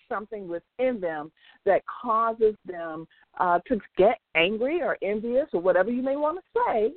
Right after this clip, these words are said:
right? However, again, going back to the original, um, the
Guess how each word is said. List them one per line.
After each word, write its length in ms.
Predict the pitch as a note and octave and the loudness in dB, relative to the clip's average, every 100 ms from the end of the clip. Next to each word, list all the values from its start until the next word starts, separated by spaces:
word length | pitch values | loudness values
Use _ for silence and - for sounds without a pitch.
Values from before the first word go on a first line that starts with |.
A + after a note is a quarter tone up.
| - F#3+ | -6 4
right? 360 | G#3 B3+ F#4 _ _ _ _ _ | 4 4 -4 _ _ _ _ _
However, 640 | A3+ A#3 A#3 G3 D#3 D3+ _ _ _ _ _ _ - | -6 -2 0 -2 -6 -12 _ _ _ _ _ _ -14
again, 480 | D#3 F3 G#3+ E3 | -10 -6 -6 -6
going 320 | C#3 E3 F#3+ G3+ | -6 -4 -4 0
back 280 | G#3+ B3+ _ - | 2 0 _ -6
to 160 | C#4+ G#3+ | -4 -4
the 300 | A#3+ G#3+ F3 E3+ | 2 2 0 -8
original, 880 | G#3+ B3 B3 G3+ A#3+ A#3 A3+ A3+ A3 _ _ _ - | 2 2 2 -2 -4 -2 -2 -4 -6 _ _ _ -2
um, 540 | F3+ E3+ E3 E3 - _ _ G3+ | 0 0 -2 -6 -16 _ _ -2
the 160 | G#3+ | 2